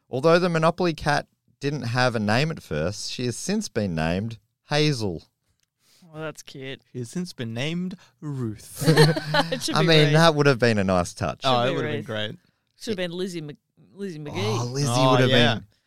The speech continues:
Speaker 1: I just, to
Speaker 3: Do you
Speaker 1: me,
Speaker 3: think Parker Bros or Hasbro are ready to acknowledge that at this
Speaker 2: No.
Speaker 3: point?
Speaker 1: But that, they own the patent as well.
Speaker 2: Yeah.
Speaker 3: I know,
Speaker 1: Just
Speaker 3: it's
Speaker 1: come
Speaker 3: crazy.
Speaker 1: out. It's a
Speaker 3: You
Speaker 1: great story. Put, why don't they come out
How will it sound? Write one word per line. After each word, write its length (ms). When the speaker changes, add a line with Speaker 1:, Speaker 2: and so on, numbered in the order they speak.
Speaker 1:
I 120
just, 240
to 220
Speaker 3:
Do 140
you 60
Speaker 1:
me, 60
Speaker 3:
think 220
Parker 240
Bros 440
or 200
Hasbro 480
are 40
ready 260
to 140
acknowledge 580
that 200
at 220
this 140
Speaker 2:
No. 80
Speaker 3:
point? 260
Speaker 1:
But 100
that, 300
they 220
own 360
the 60
patent 440
as 180
well. 400
Speaker 2:
Yeah. 240
Speaker 3:
I 100
know, 180
Speaker 1:
Just 180
Speaker 3:
it's 80
Speaker 1:
come 220
Speaker 3:
crazy. 140
Speaker 1:
out. 140
It's 220
a 60
Speaker 3:
You 60
Speaker 1:
great 440
story. 680
Put, 260
why 320
don't 220
they 140
come 280
out 300